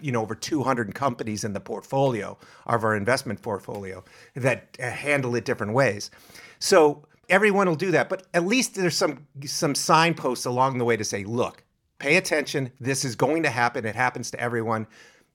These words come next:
Try to find some ways around it and try to engage people to work as a team to solve it. It's not just all you.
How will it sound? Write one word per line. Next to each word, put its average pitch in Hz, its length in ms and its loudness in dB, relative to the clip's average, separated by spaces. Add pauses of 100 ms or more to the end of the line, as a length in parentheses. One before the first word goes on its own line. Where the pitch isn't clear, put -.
(180)
Try 147 380 6
to 143 80 0
find 131 300 0
some 113 180 -6
ways 113 300 -2
around 104 400 -2
it 92 140 -14 (100)
and 117 160 -4
try 120 200 -2
to 120 140 2
engage 110 460 -6
people 104 300 -12
to 101 420 -4
work 123 240 -4
as 120 120 -6
a 117 60 -6
team 175 440 2
to - 100 -14
solve - 380 -8
it. - 100 -16 (180)
It's - 200 -8
not 113 220 0
just - 200 -8
all 104 220 -4
you. 95 240 -10